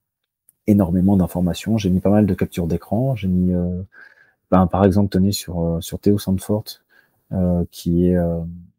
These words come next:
qui est de mémoire avant. Euh, ta, ta, ta. Voilà, sur le Theo Sandfort dont j'ai parlé tout à l'heure, puisqu'il a écrit dans Paidika, enfin, membre du comité de rédaction de Paidika, il a écrit dans Sexualities, et cetera. Eh ben, euh, Sandfort, qui fait partie des profils rouges,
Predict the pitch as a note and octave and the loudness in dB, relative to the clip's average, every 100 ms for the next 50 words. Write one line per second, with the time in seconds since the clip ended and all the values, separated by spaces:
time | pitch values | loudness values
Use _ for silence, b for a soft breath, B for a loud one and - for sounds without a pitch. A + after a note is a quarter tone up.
0 | _ _ - E2 F2 F2 F2+ F#2 F2 E2 | _ _ -8 -6 -2 0 2 0 0 -2
1 | E2 G#2 D#3 - _ _ _ _ _ - | 2 2 2 -2 _ _ _ _ _ -4
2 | A#2 G#2 G2+ G2 F#2+ F#2+ F2+ E2 D#2+ - | -2 0 -2 -4 -4 -6 -6 -8 -10 -14
3 | - - G2 - - - _ _ _ _ | -16 -14 -12 -12 -12 -14 _ _ _ _
4 | _ F#2+ F#2+ G#2 G2+ - F#2+ F#2 F2 F2 | _ 4 10 10 8 4 2 4 4 2
5 | E2+ - - G#2+ G2+ F#2+ A2+ G#2+ F#2+ F#2+ | -2 0 4 4 2 2 2 4 2 2
6 | F#2+ F#2+ - G2+ G#2+ G#2+ - - F2+ F2+ | 2 2 4 8 8 6 0 2 2 2
7 | G#2 F#2 E2+ F#2+ F2 F2 A2 G#2+ - - | 0 0 4 4 4 6 6 4 0 2
8 | F#2 B2+ A2 F#2+ G#2 F#2+ G2 F#2+ F#2+ - | 6 8 6 4 4 6 4 4 2 0
9 | G2+ E2+ F#2 F2+ F2+ G#2+ G2 D#2+ - F2 | -2 2 4 4 4 6 6 2 -4 -4
10 | - - F2 E2+ - G#2 F#2 E2 D#2+ - | -4 -4 -2 -2 2 0 0 -6 -10 -6
11 | E2 C3+ - B B B B B _ F#2 | -2 -2 -4 B B B B B _ 4
12 | F2+ F#2 F2+ E2+ - F2 - A#2 - - | 6 6 6 2 0 2 4 2 2 6
13 | B2 A#2+ G#2 - F#2+ G2 F#2 - E2+ E2 | 6 6 2 2 2 2 0 -4 2 8
14 | B2 C#3+ | 8 8